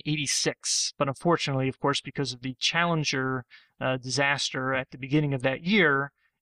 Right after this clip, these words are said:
uh, it was delayed. And that's where the, ultimately the clue all comes together. Uh, it's already a long enough trip without adding four years. And so that's where those four years come from. And then the long trip is just the fact that it's on this large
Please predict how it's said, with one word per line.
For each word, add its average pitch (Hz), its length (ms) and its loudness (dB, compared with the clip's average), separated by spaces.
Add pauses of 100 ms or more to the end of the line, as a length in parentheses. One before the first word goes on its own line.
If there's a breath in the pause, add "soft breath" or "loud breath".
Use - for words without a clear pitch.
uh, 135 260 4
it 170 80 6
was 160 200 0
delayed. 143 580 2 (520)
And 131 380 0
that's 143 240 0
where 147 220 4
the, 135 340 2
ultimately 170 360 4
the 143 100 2
clue 147 240 4
all 135 120 6
comes 139 240 -2
together. 127 580 -2
Uh, 127 120 -2
it's 131 180 -4
already 156 200 6
a 143 60 6
long 143 160 6
enough 131 160 0
trip - 280 -2
without 127 320 -2
adding 131 220 -2
four 139 260 -6
years. 123 540 -6
And 135 120 -6
so - 140 -2
that's 139 240 -2
where 143 100 -6
those 127 200 -6
four 139 240 -2
years 127 280 -4
come - 220 -6
from. 131 300 -4
And 143 100 0
then 143 80 2
the 143 80 0
long 143 240 6
trip - 240 -2
is - 100 -4
just - 160 -8
the - 60 -12
fact - 300 -10
that - 120 -6
it's - 280 -4 (760 loud breath)
on 135 140 -2
this - 220 -4 (220)
large 135 540 2